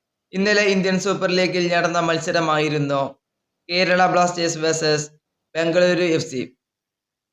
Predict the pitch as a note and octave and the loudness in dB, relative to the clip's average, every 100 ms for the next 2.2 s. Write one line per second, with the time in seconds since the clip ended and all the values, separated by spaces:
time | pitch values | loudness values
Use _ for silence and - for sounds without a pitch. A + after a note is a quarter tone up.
0 | _ _ _ - F#3+ G#3+ A3 A3 G3 G3 | _ _ _ -6 0 0 0 0 2 0
1 | G3 G3 F#3+ F#3 F3+ F#3 F#3 F3 F3 E3+ | 0 0 0 2 0 0 0 0 2 2
2 | D#3+ D#3+ | 2 -2